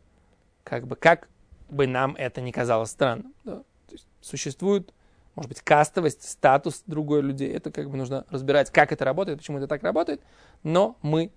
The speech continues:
сейчас не об этом. Окей. Так вот, говорит Гемара. Значит, она, э,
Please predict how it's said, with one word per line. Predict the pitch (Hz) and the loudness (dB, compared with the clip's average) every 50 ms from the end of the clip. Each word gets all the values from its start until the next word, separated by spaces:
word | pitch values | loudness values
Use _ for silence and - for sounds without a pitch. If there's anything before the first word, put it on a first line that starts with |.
| _ | _
сейчас | - - - - - - 117 - | -20 -20 -12 -8 -6 -6 -6 -4
не | 139 | -4
об | 135 131 127 | -4 -2 -4
этом. | 117 - - _ _ _ _ _ - - - - - - - - - | -4 -6 -8 _ _ _ _ _ -20 -16 -14 -12 -10 -10 -10 -4 2
Окей. | - 185 196 - 175 131 117 - - - - - - - - - - - - - - - - - _ _ _ - - - - - - - - | 4 4 4 6 4 2 0 -2 -12 -20 -20 -20 -20 -20 -20 -20 -20 -20 -20 -20 -20 -20 -20 -20 _ _ _ -20 -20 -20 -20 -20 -20 -16 -12
Так | - 147 139 | -6 0 2
вот, | - | 4
говорит | 190 165 156 151 | 4 4 4 2
Гемара. | 147 147 139 131 113 - - - - - - - - - - - - - - _ _ _ _ _ _ _ _ _ _ _ _ - | 0 0 0 0 0 -2 -4 -14 -20 -20 -20 -20 -20 -18 -18 -20 -20 -20 -20 _ _ _ _ _ _ _ _ _ _ _ _ -2
Значит, | 135 135 - 165 143 | -2 -2 -2 0 2
она, | 165 151 160 220 277 277 247 240 254 233 - - - - - | 2 4 4 4 6 8 8 8 6 4 -2 -10 -16 -14 -12
э, | 151 165 156 147 139 135 135 131 131 127 127 127 127 127 156 | -8 -2 0 2 2 4 4 4 4 4 2 2 0 -2 -4